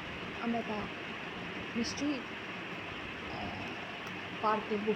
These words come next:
সময়টাকে। আবার ভালো সময় আসবে আশা করি। আর সেই ভালো সময় এই বাংলায়, যেখানে আমার মায়ের ভাইয়ের এত স্নেহ, সেই বাংলায় আবার আসবো। হাসে কুমির লতা, গন্ধ,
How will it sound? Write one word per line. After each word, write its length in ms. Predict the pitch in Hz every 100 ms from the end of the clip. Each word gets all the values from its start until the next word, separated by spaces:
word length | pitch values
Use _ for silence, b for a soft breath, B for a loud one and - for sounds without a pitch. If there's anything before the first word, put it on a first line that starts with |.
| -
সময়টাকে। 440 | 202 196 185 202 - - - - 196
আবার 160 | 196 185
ভালো 120 | 190
সময় 320 | 196 196 190 190
আসবে 200 | - 202
আশা 220 | 185 202
করি। 200 | 95 196 - - - - - - 190 190
আর 80 | 185 - - - - 190
সেই 100 | 262
ভালো 260 | 240 247 269 269
সময় 280 | 254 254 277 - - - -
এই 100 | 247
বাংলায়, 440 | 220 208 208 208 254 - - -
যেখানে 280 | 220 - 214 202 - - -
আমার 200 | 214 208
মায়ের 260 | 208 202 202 -
ভাইয়ের 200 | 196 190
এত 200 | 185 208
স্নেহ, 380 | - 208 180 220 - - - -
সেই 120 | 262 214
বাংলায় 400 | 190 196 202 202 - - -
আবার 200 | 233 294 262
আসবো। 340 | 170 - - - - - - - - - - - - - - - -
হাসে 220 | 240 269 262
কুমির 460 | 240 226 240 233 214
লতা, 180 | 202 214 220 - - - - - - - - -
গন্ধ, 340 | 196 202 196